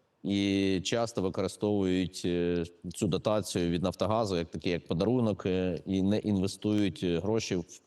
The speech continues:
у модернізацію теплокомуненерго в тих чи інших містах. Є міста, які вчасно розраховуються.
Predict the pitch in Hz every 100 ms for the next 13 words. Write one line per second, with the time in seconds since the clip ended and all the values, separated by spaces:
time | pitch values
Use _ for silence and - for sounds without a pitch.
0 | - - - - 92 95 92 - - 92
1 | 98 95 101 98 110 98 - 92 92 101
2 | - 92 90 95 92 90 104 113 101 95
3 | 65 - 113 101 - 104 98 90 95 87
4 | - 69 98 117 104 95 110 101 92 90
5 | 131 135 131 117 117 117 113 113 104